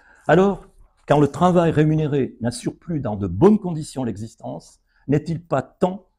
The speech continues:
de dissocier droit imprescriptible à l'existence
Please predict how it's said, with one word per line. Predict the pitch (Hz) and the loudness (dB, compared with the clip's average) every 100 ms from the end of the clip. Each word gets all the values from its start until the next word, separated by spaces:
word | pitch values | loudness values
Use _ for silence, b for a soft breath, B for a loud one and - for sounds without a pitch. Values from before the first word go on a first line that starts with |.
| _ _ _ _ | _ _ _ _
de | 101 | -4
dissocier | 92 170 - 175 170 - 143 127 - _ - | 0 -2 -2 -4 -4 -6 -4 -4 -8 _ -12
droit | - 135 185 139 - _ | -8 -4 -4 -4 -8 _
imprescriptible | 180 196 185 175 - 151 151 117 | -4 -2 -2 -4 -4 -6 -4 -4
à | 107 | -4
l'existence | 110 107 - 120 131 - - | -4 -8 -8 -8 -8 -12 -16